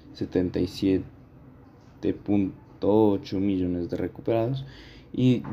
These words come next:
dos punto noventa y cinco millones de muertos. Em,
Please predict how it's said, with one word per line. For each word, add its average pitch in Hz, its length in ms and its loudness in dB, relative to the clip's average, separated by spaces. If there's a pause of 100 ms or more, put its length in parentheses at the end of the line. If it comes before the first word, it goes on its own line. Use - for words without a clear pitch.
dos 90 340 2
punto 95 400 -4
noventa 92 400 0
y 98 80 -2
cinco 101 600 0 (380)
millones 85 500 -2
de 82 80 -2
muertos. - 580 -8 (560)
Em, 90 760 2